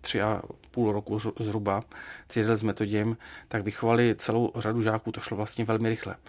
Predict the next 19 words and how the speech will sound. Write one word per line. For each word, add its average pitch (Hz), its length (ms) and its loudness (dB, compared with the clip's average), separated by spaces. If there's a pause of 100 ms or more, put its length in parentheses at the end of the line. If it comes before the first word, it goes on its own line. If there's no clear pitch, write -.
(460)
Eh, 104 80 -4
Franská 117 560 2
říše 135 300 0
v - 60 -10
tomhletom, 143 640 2 (480)
eh, - 180 -6
znamená 135 640 4
u-, 110 140 -6
takovou 113 280 -4
určitou 143 320 0
civilizační, 135 680 0
nechci 110 280 0
říct 131 240 -6
přímo 147 300 2
brzdu, 123 360 4
ale 123 140 6
prostě 123 480 0
určité 135 400 -2
zpomalení 107 640 0